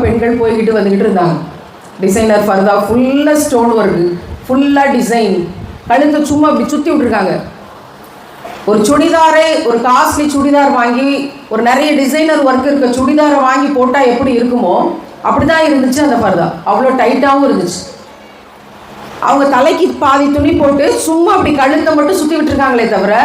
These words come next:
என் கண்ணுல, நான் கார்ல இருந்து இறங்க கூட இல்ல. கார் வந்து நின்ன உடனே என் கண்ணுல பட்ட காட்சி இதுதான். இந்த இடத்துல தான் நம்ம நபிகள் காட்டிய பெண்ணியம்ங்கிறத முதல்ல கோட்டை விட ஆரம்பிக்கிறோம். நாம் உடுத்துகிற உடை நாம் யார் என்பதன் அடையாளம்.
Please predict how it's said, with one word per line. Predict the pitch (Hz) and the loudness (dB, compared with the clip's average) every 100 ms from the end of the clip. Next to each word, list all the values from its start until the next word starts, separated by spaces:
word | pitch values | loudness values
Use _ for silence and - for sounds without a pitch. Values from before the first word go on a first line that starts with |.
| - - - - - | 0 -6 -12 -16 -6
என் | 208 226 | -2 0
கண்ணுல, | 262 339 339 - 220 | 2 2 0 -2 -2
நான் | 220 | 0
கார்ல | 214 269 320 | 2 2 2
இருந்து | 339 320 | 2 2
இறங்க | 240 277 311 | 2 2 0
கூட | 330 302 | 2 2
இல்ல. | 233 - - - | 2 -2 -4 -2
கார் | 175 262 294 | 2 2 2
வந்து | 285 294 294 | 2 2 2
நின்ன | 247 294 285 | 2 2 2
உடனே | 285 330 381 | 2 2 0
என் | 262 | 0
கண்ணுல | 240 254 240 | 0 0 0
பட்ட | 233 240 | 0 0
காட்சி | 208 196 226 | 0 -2 -2
இதுதான். | 185 170 170 160 151 - - - - - - - - - - - - 233 | -2 0 0 -2 -6 -12 -20 -20 -20 -20 -20 -20 -20 -20 -20 -14 -2 2
இந்த | 269 262 233 | 2 2 2
இடத்துல | 240 302 294 285 285 | 2 0 0 0 2
தான் | 311 330 | 0 0
நம்ம | 254 214 | 0 0
நபிகள் | 214 269 277 262 | 0 0 0 2
காட்டிய | 247 254 240 233 | 0 0 0 0
பெண்ணியம்ங்கிறத | 226 240 247 262 226 226 262 | 0 0 0 0 0 0 0
முதல்ல | 208 214 302 311 311 | 0 0 2 2 0
கோட்டை | 254 254 254 | 0 0 0
விட | 226 233 214 | 2 2 2
ஆரம்பிக்கிறோம். | 214 190 185 180 170 165 160 - - - - - - - - - | 0 -2 -2 -2 -2 -2 -6 -12 -20 -20 -20 -20 -20 -20 -10 -2
நாம் | 214 214 | 0 2
உடுத்துகிற | 269 339 330 294 254 226 | 2 2 0 2 2 0
உடை | 247 285 302 240 | 2 2 2 0
நாம் | 220 208 226 | 0 0 2
யார் | 269 294 247 | 2 2 0
என்பதன் | 226 214 196 190 | 0 -2 0 0
அடையாளம். | 226 247 226 175 | 2 2 2 0